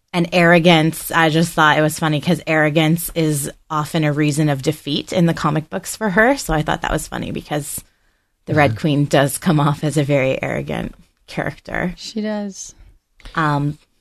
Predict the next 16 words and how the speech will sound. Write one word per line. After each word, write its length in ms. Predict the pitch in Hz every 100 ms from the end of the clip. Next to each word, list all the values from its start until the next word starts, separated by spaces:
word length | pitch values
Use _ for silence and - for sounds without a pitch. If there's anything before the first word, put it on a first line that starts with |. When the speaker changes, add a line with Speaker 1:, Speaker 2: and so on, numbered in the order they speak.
| _ _ _ _ _ -
Speaker 1:
yeah, 260 | 180 170 151 - -
that's 200 | 175 -
what 120 | -
I 40 |
found 260 | 180 175 165
out. 200 | 85 - _ - _ _ _ _ -
Speaker 2:
Our 160 | 151 131
listener, 640 | 127 131 - 127 120 -
Allison, 560 | 117 117 131 - 107 95
sent 340 | - 110 104
in 260 | 107 104 101
some 260 | - 113 101
background 580 | 107 107 - 107 92 90 -
on 340 | 101 95 95
the 100 | 110
real 580 | 104 110 165 139 98